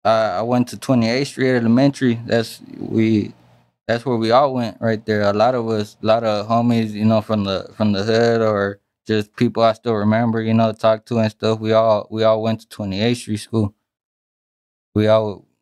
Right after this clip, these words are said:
you know, that's, that, that was a, that was a big part of our lives right there, that elementary, you know, because, uh, that, that's basically in the neighborhood too, right there.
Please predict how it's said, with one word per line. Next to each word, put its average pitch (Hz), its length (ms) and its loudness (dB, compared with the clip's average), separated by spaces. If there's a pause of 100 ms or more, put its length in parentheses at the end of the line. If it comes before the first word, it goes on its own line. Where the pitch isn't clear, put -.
you 104 80 2
know, 110 180 4
that's, 107 420 -4
that, 110 280 0 (1200)
that 131 180 2
was 143 160 -2
a, 117 340 -2 (220)
that 127 80 4
was 143 120 2
a 131 60 -4
big 131 260 -4
part 131 200 0
of 123 80 -2
our 107 100 0
lives 131 280 0
right 120 200 -4
there, 117 140 0
that 110 320 2
elementary, 113 460 2
you 113 60 2
know, 113 180 4
because, 101 500 -4
uh, 90 200 -6 (680)
that, 98 320 0
that's 113 240 -2
basically 113 480 -2
in 110 80 2
the 104 80 2
neighborhood 117 560 0
too, 135 120 2
right 120 280 2
there. 101 260 -4